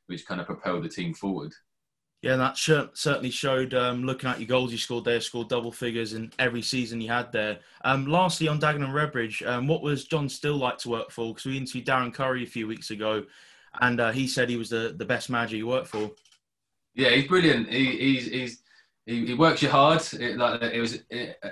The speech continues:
Speaker 1: going to pre-season there for my first pre-season was a complete, like, shock to me 'cause it, the, the, the amount of work he had to put in, um, was, was,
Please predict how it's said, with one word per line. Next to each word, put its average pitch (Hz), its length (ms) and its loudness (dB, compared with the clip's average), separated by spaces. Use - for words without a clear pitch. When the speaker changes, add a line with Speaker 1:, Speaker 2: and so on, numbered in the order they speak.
Speaker 1:
going 117 240 0
to 110 60 -2
pre-season 117 600 0
there 110 160 2
for 110 120 -4
my 104 100 0
first 107 300 0
pre-season 110 500 0
was 104 140 -2
a 104 40 -6
complete, 101 540 -4
like, 95 220 -2
shock - 300 0
to 104 100 -2
me 104 260 4
'cause 98 180 -2
it, 92 120 -4
the, 98 260 -2
the, 95 160 -4
the 87 80 -10
amount 101 240 0
of 95 80 -2
work 104 280 4
he 104 80 -2
had 101 120 0
to 92 80 -6
put 104 180 -2
in, 101 380 2
um, 95 600 0
was, 95 480 -6
was, 95 220 -8